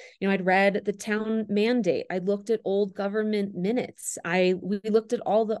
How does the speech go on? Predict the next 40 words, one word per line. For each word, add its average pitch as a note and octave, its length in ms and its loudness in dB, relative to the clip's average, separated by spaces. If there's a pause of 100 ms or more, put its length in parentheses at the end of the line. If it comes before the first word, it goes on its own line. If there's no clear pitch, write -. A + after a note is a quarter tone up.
architecture. D#3 800 -2
I D3 60 2
looked G3 260 2
at, G3+ 180 6 (400)
um, F#3 240 0
the F3+ 80 -4
history A3+ 540 2
of F3 100 0
when F3+ 300 -2
every G#3+ 240 -2
single G#3+ 300 -2
house F#3+ 360 -4
had F3+ 100 -12
sold F#3 520 2
in F3+ 160 0
this E3+ 180 -2
valley, F3 640 0 (340)
and G#3+ 140 4
made, A#3 440 6 (100)
you A3+ 160 0
know, G#3 200 2
assumptions G#3+ 600 -2
based G3+ 280 0
on, G3+ 160 -2
like, F3+ 220 0 (160)
people C4 320 0
live D4 160 2
here B3 180 2
for G3+ 220 -2
a F3 80 2
really F#3 360 0
long D3+ 300 -2
time. B2 320 -6
There's E3+ 200 -4
very A3 340 4
little G3 280 4
turnover. D#3+ 760 -2 (240)
There's F3+ 180 -2
no F#3 380 6
Airbnbs. D#3+ 960 -2